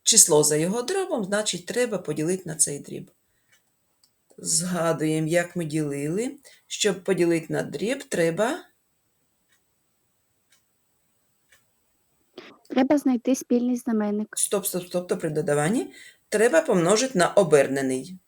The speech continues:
Speaker 1: Дванадцять переписали, дві третіх перевертаємо, три других дорівнює,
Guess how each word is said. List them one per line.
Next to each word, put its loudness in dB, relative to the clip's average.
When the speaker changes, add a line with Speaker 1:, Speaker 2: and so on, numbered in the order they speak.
Speaker 1:
Дванадцять 4
переписали, 4
дві 2
третіх 0
перевертаємо, 0
три -2
других -6
дорівнює, -2